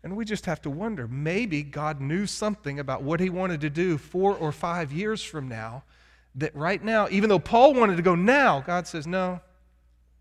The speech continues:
I know what I'm doing there.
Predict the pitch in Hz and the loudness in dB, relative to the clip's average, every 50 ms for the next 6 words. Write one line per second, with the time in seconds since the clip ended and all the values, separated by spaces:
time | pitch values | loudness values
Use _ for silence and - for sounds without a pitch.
0 | _ _ _ _ _ _ _ _ _ _ _ _ _ _ _ _ _ _ _ _ | _ _ _ _ _ _ _ _ _ _ _ _ _ _ _ _ _ _ _ _
1 | _ _ _ _ _ _ _ _ _ - 127 131 151 175 170 156 147 135 127 123 | _ _ _ _ _ _ _ _ _ -12 -10 -8 -6 -6 -6 -6 -6 -8 -8 -8
2 | 131 120 113 113 107 110 113 117 123 | -8 -8 -8 -10 -12 -12 -14 -16 -16